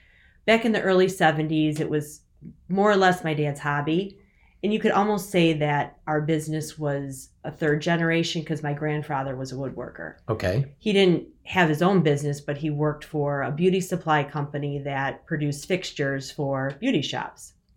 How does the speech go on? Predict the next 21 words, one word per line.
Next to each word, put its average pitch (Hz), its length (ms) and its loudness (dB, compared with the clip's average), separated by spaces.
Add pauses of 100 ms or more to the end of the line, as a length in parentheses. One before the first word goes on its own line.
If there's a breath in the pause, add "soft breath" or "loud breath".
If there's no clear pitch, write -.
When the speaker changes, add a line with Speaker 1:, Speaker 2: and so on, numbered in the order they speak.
(540)
Speaker 1:
So 247 220 0
my 202 160 2
dad 170 280 4
would 160 100 2
go 156 200 0
there 147 220 2
on 143 140 -2
the 135 80 -4
weekends 185 760 2
and 143 140 -2
after 135 240 -8
school, 175 720 4
and 143 240 -4 (240 loud breath)
that's 170 200 0
kind 185 240 2
of 151 120 4
where 156 160 4
he 160 220 -2
picked - 360 -6
up - 180 -6
woodworking. 156 760 -2